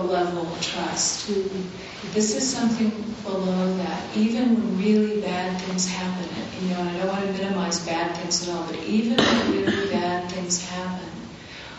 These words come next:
Speaker 1: wh-, how do we feel about life? Do we trust life? Are we mistrustful of it?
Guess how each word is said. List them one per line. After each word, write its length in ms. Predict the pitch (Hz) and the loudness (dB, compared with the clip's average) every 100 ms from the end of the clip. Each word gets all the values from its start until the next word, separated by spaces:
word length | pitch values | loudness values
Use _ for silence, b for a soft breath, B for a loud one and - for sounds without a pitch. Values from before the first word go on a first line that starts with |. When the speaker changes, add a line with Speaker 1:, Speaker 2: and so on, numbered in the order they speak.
| B 214 | B -4
Speaker 1:
wh-, 140 | 214 | -2
how 320 | 220 220 247 | -2 0 0
do 80 | 294 | 2
we 80 | 285 | 2
feel 340 | 285 247 233 | 0 0 0
about 320 | 233 214 202 - | 0 0 -2 -4
life? 560 | 190 196 190 - - - | -4 -4 -4 -8 -12 -6
Do 200 | 196 190 | -2 0
we 80 | 185 | 0
trust 520 | - 220 220 - - | 0 -2 0 0 0
life? 320 | 233 233 226 | 0 0 0
Are 100 | 202 | -2
we 140 | 190 185 | -2 -2
mistrustful 960 | 175 190 - - 226 226 226 233 226 | 0 0 0 0 0 0 0 -4 -4
of 140 | 220 226 | -4 -4
it? 260 | 233 233 | -4 -4